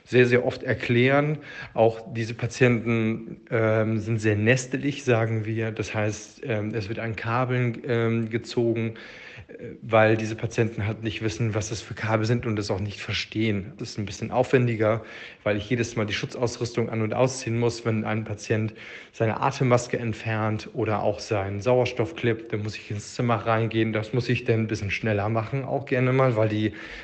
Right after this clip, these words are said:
Sauerstoffsättigung im Blut dann auch gerne fällt.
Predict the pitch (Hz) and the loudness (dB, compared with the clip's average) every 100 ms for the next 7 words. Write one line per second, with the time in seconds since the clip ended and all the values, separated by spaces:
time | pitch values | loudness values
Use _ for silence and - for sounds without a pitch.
0 | - 107 101 117 - 113 110 107 113 113 | 0 2 4 2 2 2 2 0 0 0
1 | 101 110 107 104 107 - 104 92 92 107 | -2 -4 -2 0 0 0 -2 -2 -2 2
2 | 104 147 | 4 4